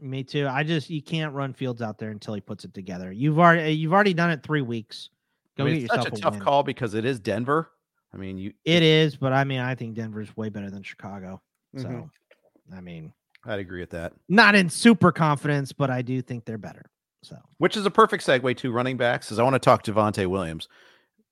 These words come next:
Speaker 2: One of the positive takeaways from, I think, the game against Miami is how good Javonte Williams looked on a couple of plays. Uh, there was a screen pass there.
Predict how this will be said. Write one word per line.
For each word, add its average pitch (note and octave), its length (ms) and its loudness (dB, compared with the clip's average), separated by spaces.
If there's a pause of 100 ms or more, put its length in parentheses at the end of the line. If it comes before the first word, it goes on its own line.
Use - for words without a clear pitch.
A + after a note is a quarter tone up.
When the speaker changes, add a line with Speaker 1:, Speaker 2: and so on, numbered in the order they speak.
(140)
Speaker 2:
One F#3 160 8
of A#3+ 60 4
the F3 80 4
positive E3+ 500 6
takeaways A#2+ 500 0
from, G2+ 160 -8
I G#2 100 -4
think, A2 280 -8 (180)
the A2+ 120 -4
game A2 260 -4
against G2+ 220 -8
Miami G2+ 300 -8
is F2 80 -14
how G#2+ 120 -6
good F#2+ 200 -6
Javonte F#2 400 -8
Williams E2+ 380 -10
looked F2+ 220 -14
on D#2 100 -12
a - 40 -18
couple E2 220 -10
of - 80 -18
plays. D#2 260 -10
Uh, F#2 100 -2
there - 120 0
was B2+ 140 0
a A2 80 4
screen D#3 340 4
pass D3+ 380 8
there. G2+ 240 2